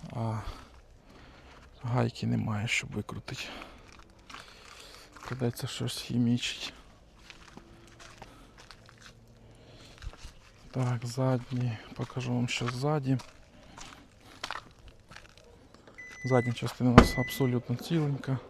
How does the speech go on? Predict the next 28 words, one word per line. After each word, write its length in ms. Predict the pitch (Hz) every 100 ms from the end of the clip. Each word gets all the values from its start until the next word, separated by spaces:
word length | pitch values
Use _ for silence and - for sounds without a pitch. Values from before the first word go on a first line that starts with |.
| - - - - - - - -
Звичайно, 460 | 123 123 120 117 117
що 140 | 127
електробагажник. 1000 | 120 117 120 127 131 156 143 135 127 - - - - - - - 339 294 247 - - - - - - - - - - 143 127 113 101 -
Зарядка, 480 | - - 170 - -
яка 200 | 147 143
у 40 |
нас 220 | 139 135 -
не 80 |
буде 180 | 135 135
працювати, 680 | 131 139 - 131 135 127 - -
але, 340 | 123 127 123 - -
до 200 | - 131
речі, 340 | 123 - 123 120 - - - - - - - -
ці 140 | -
зарядки 400 | 117 120 120 -
можна 540 | 120 117 120 117 117 117 -
відправити, 560 | 123 - 117 117 113 117
є 60 |
в 60 | 110
Києві 600 | - 117 117 117 117 110
фірма, 380 | - 123 120 113
яка 180 | 117
переробляє. 680 | 113 113 113 110 117 113 107 - - - - - - -
Вона 180 | 117
вам 120 | 113 113
встановить 540 | - 120 113 113 113
свій 180 | - 120
блок. 460 | 120 139 147 -